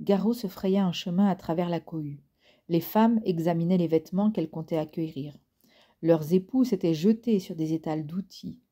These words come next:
de hameçons ou de serrures. Les gamins couraient sur la route et piaillaient d'excitation. Ici, on vendait des couteaux. Plus loin, c'étaient des épices, des rangées de marmites étincelantes ou des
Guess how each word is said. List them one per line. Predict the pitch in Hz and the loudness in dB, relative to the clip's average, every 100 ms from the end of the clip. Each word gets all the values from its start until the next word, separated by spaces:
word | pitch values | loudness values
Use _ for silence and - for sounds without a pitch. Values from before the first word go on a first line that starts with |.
| - | -4
de | 175 | 0
hameçons | 151 175 185 - 208 | 2 2 0 0 0
ou | 170 | 2
de | 156 | 0
serrures. | 160 - 175 160 143 147 _ _ _ _ _ - | -2 -4 -6 -4 -4 -8 _ _ _ _ _ -4
Les | 160 165 | 2 4
gamins | 165 175 214 262 - _ _ _ - | 4 6 6 4 -2 _ _ _ -6
couraient | - 233 202 | 0 2 2
sur | 190 185 | 0 -2
la | 202 | -2
route | 190 160 - - - | -2 -6 -10 -18 -6
et | 180 | -6
piaillaient | - - 196 185 185 | -6 -2 2 4 2
d'excitation. | 165 165 - - 170 - 226 - _ _ _ _ _ - | 0 -6 -10 -12 -12 -14 -18 -20 _ _ _ _ _ -6
Ici, | 190 - 233 247 | -6 -2 2 4
on | 190 | 4
vendait | 175 175 165 | 0 0 0
des | 160 170 | 0 -2
couteaux. | 214 220 156 165 - _ _ | -6 -8 -10 -12 -18 _ _
Plus | - | -4
loin, | 185 190 185 | 2 4 4
c'étaient | 185 165 165 | 0 -6 -4
des | 170 180 | -2 -2
épices, | 208 - 143 - 180 - _ _ _ - | -4 -8 -16 -18 -20 -20 _ _ _ -2
des | 170 | 0
rangées | 165 175 175 | 2 2 2
de | 175 | 2
marmites | 165 175 175 180 185 - | 0 -2 0 0 -2 -4
étincelantes | 185 185 175 - 208 175 160 170 | -4 -2 -4 0 0 0 -4 -8
ou | - | -6
des | 156 | -4